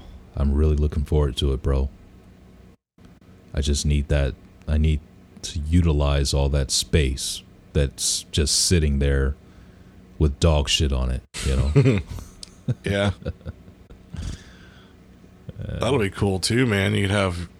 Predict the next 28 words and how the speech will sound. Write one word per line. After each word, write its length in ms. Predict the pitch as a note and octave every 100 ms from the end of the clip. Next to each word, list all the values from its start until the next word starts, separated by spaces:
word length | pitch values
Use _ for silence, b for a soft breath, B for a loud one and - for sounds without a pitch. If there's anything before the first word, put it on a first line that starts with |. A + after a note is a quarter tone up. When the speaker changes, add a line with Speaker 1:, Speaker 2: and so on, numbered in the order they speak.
| -
Speaker 2:
your 120 | -
patio 680 | - A2+ A2+ A2 G#2 G2 G2+
'cause 160 | G2+ -
you 60 |
got 220 | G2 F#2+ -
the, 300 | F#2 F2+ E2+ - _ _ _ - _ - - - - -
Speaker 1:
Mm-hmm. 220 | C#2+ C#2 C2+ - -
Speaker 2:
the 40 | -
patio 460 | G2+ G2+ G2+ F#2+
set 280 | F#2 - F#2+
up 240 | F#2+ F#2 -
with, 300 | F2+ - -
uh, 180 | F2 F2
furniture 760 | - G2 G2 F2 F#2+ F#2+ F#2+
and 140 | F2+ E2
the 220 | E2 E2 - -
awning 400 | G2 G2 G2 F#2
thingy, 540 | - F#2 F#2 F#2+ F#2+
and 200 | E2+ E2 - - -
<clears throat> 0 |
Speaker 1:
Mm-hmm. 840 | E2 D2+ - - - D#2 D2 D2+ - -
Speaker 2:
then 120 | G2
you 100 | G2+
could 100 | G2
have, 180 | F#2 F#2
like, 160 | F2+
a 60 | E2+
second 520 | - G2+ G2 F#2 E2+